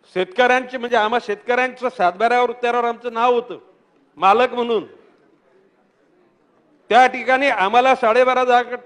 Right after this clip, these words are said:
टक्के जागा दिली गेली, ती लीजी म्हणून, भाडेकरू म्हणून. विविध विकासकांच्या मार्फत भूखंड घेतले गेले, सोसायट्या निर्माण झाल्या.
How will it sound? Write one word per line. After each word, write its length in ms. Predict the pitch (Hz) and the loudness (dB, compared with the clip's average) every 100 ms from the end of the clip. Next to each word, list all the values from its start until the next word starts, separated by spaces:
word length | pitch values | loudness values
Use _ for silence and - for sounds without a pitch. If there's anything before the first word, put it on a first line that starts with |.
| - | -14
टक्के 240 | 196 240 | -8 -4
जागा 280 | 226 220 226 | 0 2 0
दिली 280 | 214 220 233 | -4 -10 -10
गेली, 240 | 208 220 | -10 -12
ती 220 | 226 247 - 165 | -14 -14 -10 -10
लीजी 380 | 180 220 214 262 | -10 -16 -12 -8
म्हणून, 400 | 214 190 127 117 _ _ | -6 -8 -14 -20 _ _
भाडेकरू 480 | 156 196 233 247 226 | -2 -2 -2 -4 -4
म्हणून. 220 | 160 139 - _ _ _ - - _ _ _ _ _ _ _ _ - _ _ _ _ _ _ _ _ _ _ _ _ - | -10 -20 -20 _ _ _ -20 -20 _ _ _ _ _ _ _ _ -20 _ _ _ _ _ _ _ _ _ _ _ _ -12
विविध 400 | 170 214 277 269 262 - _ _ _ _ _ 160 | -6 -4 0 0 -2 -6 _ _ _ _ _ -10
विकासकांच्या 800 | 196 247 254 254 233 247 247 247 | -4 4 4 4 -2 -4 -2 0
मार्फत 520 | 233 226 240 247 247 220 | 0 0 0 -2 -2 -4
भूखंड 340 | 180 - 233 240 | -6 -6 -2 -2
घेतले 400 | - 190 214 233 | -4 -6 -4 -2
गेले, 340 | 220 226 240 | -2 -2 -4
सोसायट्या 460 | 233 180 233 233 233 | -4 -10 -6 -6 -4
निर्माण 420 | 220 214 226 214 | -6 -4 -6 -4
झाल्या. 360 | 190 170 139 | -6 -6 -10